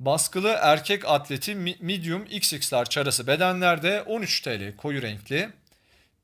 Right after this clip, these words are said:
Günlük erkek ayakkabıları var. Siyah, lacivert, gri olmak üzere kırk kırk üç numara aralığında otuz liraya alabilirsiniz. Eğer derseniz ki daha da rahat olsun, çok sıcak zaten kardeşim, günlük terlikler Gezer'den on yedi lira.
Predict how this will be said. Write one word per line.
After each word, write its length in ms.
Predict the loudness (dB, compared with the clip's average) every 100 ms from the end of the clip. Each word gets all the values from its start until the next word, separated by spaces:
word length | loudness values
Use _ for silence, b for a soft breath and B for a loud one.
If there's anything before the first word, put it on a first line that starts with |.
| -6
Günlük 340 | -2 -2 4
erkek 340 | 8 8 6 6
ayakkabıları 580 | 6 6 2 4 4 8
var. 160 | 6
Siyah, 420 | 6 4 6 6
lacivert, 520 | 8 6 6 6 4 2
gri 180 | 2
olmak 320 | 2 2 -2 -2
üzere 300 | 0 2 2
kırk 220 | -2 -2
kırk 240 | -6 -4
üç 200 | -4 -4
numara 280 | -4 -2 4
aralığında 440 | 4 4 2 0
otuz 340 | -2 -2 -4 -2
liraya 200 | 2 4
alabilirsiniz. 760 | 4 0 -2 -2 0 0 -2 B B B
Eğer 300 | 4 4 6
derseniz 480 | 6 6 2 2 2
ki 300 | 2 0 -2
daha 220 | 2 2 4
da 100 | 6
rahat 260 | 6 4
olsun, 260 | 0 -4 -6
çok 240 | -4 0
sıcak 340 | 0 0 -2 0
zaten 360 | -2 -2 -6
kardeşim, 580 | 4 4 4 0 -2 -4 B B -6
günlük 380 | -2 -2 -2 4
terlikler 520 | 4 4 2 4 4
Gezer'den 580 | 4 2 4 4 2 2
on 200 | 0 0
yedi 300 | -2 -4 -6
lira. 240 | -6 -8